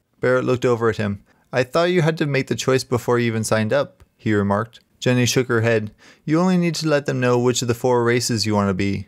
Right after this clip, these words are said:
she explained. "Felis, Canis, Ursus, or Vulpes." On the table was the folder that Mercy had left for them.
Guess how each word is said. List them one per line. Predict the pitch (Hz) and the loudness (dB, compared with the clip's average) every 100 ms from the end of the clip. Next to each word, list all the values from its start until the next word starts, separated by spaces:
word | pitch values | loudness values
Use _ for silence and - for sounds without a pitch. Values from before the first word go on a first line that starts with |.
| _ | _
she | - 117 | -6 -2
explained. | 104 - 107 104 104 104 _ _ - _ | -2 -2 -2 0 -2 -6 _ _ -20 _
"Felis, | - 143 143 143 131 | -4 0 2 0 -2
Canis, | - 135 123 123 120 | -4 0 2 2 0
Ursus, | 98 117 113 127 117 | -2 0 0 0 0
or | 113 | 0
Vulpes." | 98 113 117 - - - - _ _ - | 0 0 -2 -6 -16 -18 -18 _ _ -4
On | 131 | -2
the | 139 | 0
table | 139 180 165 143 | 0 0 2 2
was | 127 - | 0 0
the | 127 | -2
folder | 143 143 123 | 0 0 0
that | 110 113 | 0 -2
Mercy | 107 120 123 - 113 | 0 0 0 0 0
had | 110 | 2
left | 110 120 | 0 -2
for | - 104 | 0 0
them. | 98 95 95 | 0 -2 -4